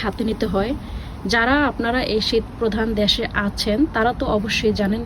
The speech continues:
তাদেরকে তো আর নতুন করে কিছু বলতে হবে না, কিন্তু আল্লাহই ভালো জানে। পরিশ্রম করলে সফলতা তো আল্লাহ অবশ্যই আমাদের একদিন দিবে, তাই না? তাই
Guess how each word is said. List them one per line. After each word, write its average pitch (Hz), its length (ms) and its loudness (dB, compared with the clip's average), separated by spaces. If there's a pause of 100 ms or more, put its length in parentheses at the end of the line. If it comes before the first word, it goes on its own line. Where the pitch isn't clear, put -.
তাদেরকে 208 380 2 (100)
তো 214 40 2 (100)
আর 208 140 2
নতুন 208 260 0
করে 202 120 -2 (100)
কিছু - 160 2 (120)
বলতে 208 300 0
হবে 196 260 0
না, 233 60 4 (1120)
কিন্তু 226 280 4 (1120)
আল্লাহই 247 260 2 (100)
ভালো 240 240 2
জানে। 254 180 4 (580)
পরিশ্রম 262 380 6 (120)
করলে 294 200 4 (100)
সফলতা 262 500 0
তো 254 40 4 (100)
আল্লাহ 226 200 8 (200)
অবশ্যই 220 460 4
আমাদের 190 320 0
একদিন 185 240 0 (120)
দিবে, 196 260 6
তাই 196 220 2
না? 320 60 8 (840)
তাই 302 160 6